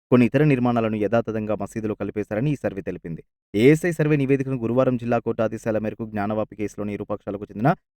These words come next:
పదకొండు మంది పిటిషనర్లకు అందజేశారు. పూర్తి సమాచారం తెలుసుకునేందుకు వీడియోను స్కిప్ చేయకుండా ఎండ్ వరకు చూడండి. హిందూ పిటిషనర్ తరఫు న్యాయవాది విష్ణుశంకర్ జైన్ విలేకరుల సమావేశంలో ఏఎస్ఐ సర్వే నివేదికలో ఉన్న వివరాలను వెల్లడించారు.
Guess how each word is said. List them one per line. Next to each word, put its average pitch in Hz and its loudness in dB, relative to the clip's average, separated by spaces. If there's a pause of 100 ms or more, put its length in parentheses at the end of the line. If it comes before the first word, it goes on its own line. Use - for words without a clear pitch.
పదకొండు 131 4
మంది 107 0
పిటిషనర్లకు 117 -4
అందజేశారు. 98 -6
పూర్తి - -10
సమాచారం 123 -4
తెలుసుకునేందుకు 123 -4
వీడియోను 113 0
స్కిప్ - -10
చేయకుండా 135 -2
ఎండ్ 131 0
వరకు 123 -4
చూడండి. 104 -8 (240)
హిందూ 220 6
పిటిషనర్ 135 0
తరఫు 104 -6
న్యాయవాది 107 2
విష్ణుశంకర్ 127 -2
జైన్ 98 -4
విలేకరుల 110 0
సమావేశంలో 101 -2 (100)
ఏఎస్ఐ 135 2
సర్వే 113 -4
నివేదికలో 101 -4
ఉన్న 98 -6
వివరాలను 110 0
వెల్లడించారు. 98 -4